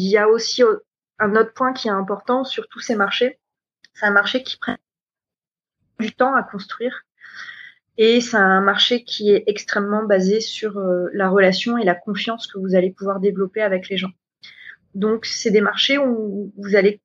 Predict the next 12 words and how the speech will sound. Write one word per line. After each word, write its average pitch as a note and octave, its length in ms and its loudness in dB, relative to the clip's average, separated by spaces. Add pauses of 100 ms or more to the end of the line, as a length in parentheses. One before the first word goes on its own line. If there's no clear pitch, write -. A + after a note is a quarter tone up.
commencer G3+ 560 -4
avec G#3+ 300 -4
des, G3 240 -2
euh, G3 140 -8
des F#3+ 140 -8
petits C4 400 -2
événements, A#3+ 420 2 (360)
des G#3+ 180 0
interviews G#3 540 0
de, G#3 260 -6
d'une G3 260 -2
demi-journée, A3 720 -2